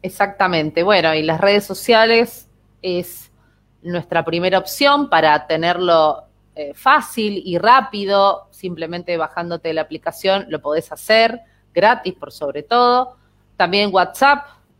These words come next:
incorp-, la incorporación de WhatsApp Business, creemos que es una herramienta fundamental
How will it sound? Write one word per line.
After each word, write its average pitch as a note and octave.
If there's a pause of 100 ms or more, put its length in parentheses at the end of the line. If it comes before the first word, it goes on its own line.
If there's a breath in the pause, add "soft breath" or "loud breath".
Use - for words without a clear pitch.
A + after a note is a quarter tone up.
(140)
incorp-, F3
la D#3
incorporación D#3+
de F3
WhatsApp E3+
Business, A3
creemos E3
que -
es - (320)
una E3+
herramienta F3
fundamental D3+